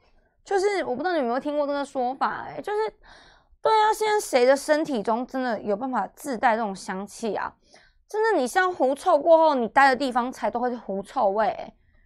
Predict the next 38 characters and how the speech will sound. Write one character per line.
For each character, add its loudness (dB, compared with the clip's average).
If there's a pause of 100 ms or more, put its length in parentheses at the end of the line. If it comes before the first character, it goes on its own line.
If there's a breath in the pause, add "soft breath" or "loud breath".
(120)
然 0
后 2
洗 0
澡 2 (280 loud breath)
才 4
会 6
一 0
直 -2
有 6
那 -2
个 0
味 6
道 2
一 0
直 -4
存 -6
留 0
在 -2
那 -4
边。 -8 (520 soft breath)
所 -4
以 0
哈， -2 (500 soft breath)
我， 2
我， 4
我 4
今 0
天 -2
才 0
知 -2
道 4
原 0
来 2
西 -4
施 -6
的 0
味 0
道， 0